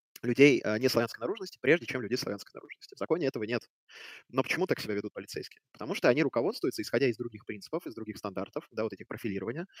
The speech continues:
а, которые вытекают из каких-то культурных фактов, да, они ангажированы культурно, как, ну, любой человек, который живёт в какой-то стране. Ну вот. И, а, возвращаясь обратно к Блэку,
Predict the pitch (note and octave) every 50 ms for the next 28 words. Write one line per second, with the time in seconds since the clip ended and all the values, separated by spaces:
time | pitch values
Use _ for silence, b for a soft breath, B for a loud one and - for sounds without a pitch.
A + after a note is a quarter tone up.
0 | B B B B B A2+ A2+ A2 D3 - C4 C#4+ F#3+ C#3+ - - G3+ G#3 - -
1 | - - B2 A#2 - - - - - B2 G#2 G2 - - G2+ - - _ - -
2 | - C#3+ F3 C3+ - - G#2+ C3+ F3 F3+ B2+ A2+ B2 D#3 E3+ A#2+ A2 - _ _
3 | - - - A#2 - - - - - - G#3 C3+ A#2+ C3+ C#3+ - - A2+ B2 F#3
4 | - - - G2+ G2 G#2 C3+ - - - - - - - - - E2+ D2 - _
5 | _ _ B B B B B B B B2+ A#2 G#2 - - _ _ _ _ _ _
6 | - - B2+ C#3 C3+ A2+ - - - B2+ B2 B2 A#2+ A#2 A2+ B2+ C3+ D3 - D3+
7 | - - A#2+ A2 G2 - - - D3+ G3 C4 - -